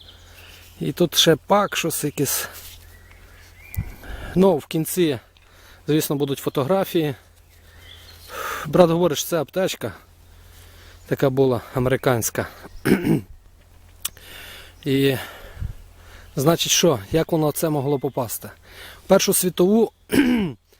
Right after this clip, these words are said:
для російської армії американці шили і форму, і давали всякі, всякі причандалі. Там і зброя, тут і кольти попадають. Ну, кольти ми,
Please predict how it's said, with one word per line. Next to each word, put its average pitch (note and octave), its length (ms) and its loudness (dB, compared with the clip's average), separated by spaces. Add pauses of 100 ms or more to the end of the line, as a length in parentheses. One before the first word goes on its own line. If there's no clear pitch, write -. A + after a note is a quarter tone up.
(260)
для D#3 160 -2
російської F3+ 480 -4
армії F3 500 -2 (920)
американці D#3+ 640 2
шили D#3 380 0
і E3+ 100 -2
форму, F#3+ 540 0 (120)
і D#3+ 80 -4
давали D#3 500 0 (680)
всякі, D3 580 2 (280)
всякі - 340 -2
причандалі. B2 640 0 (540)
Там C3+ 180 2
і C3+ 60 2
зброя, E3 520 0
тут - 260 -8
і C#3 40 -2
кольти F#3+ 420 4
попадають. D#3+ 800 -4 (580)
Ну, C#3 140 4
кольти D#3 340 -2
ми, C#3 160 -4